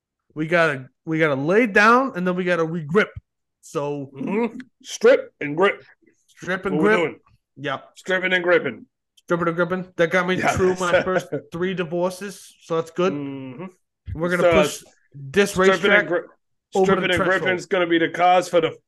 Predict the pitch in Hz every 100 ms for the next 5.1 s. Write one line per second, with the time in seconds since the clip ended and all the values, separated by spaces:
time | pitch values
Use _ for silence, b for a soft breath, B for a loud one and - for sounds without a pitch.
0 | - 185 185 185 165 180 190 190 - _
1 | _ _ _ 156 165 _ _ _ _ _
2 | _ _ _ _ _ _ 147 151 135 -
3 | 170 175 180 175 139 180 190 185 180 180
4 | 170 165 - 175 165 170 156 165 165 165
5 | 160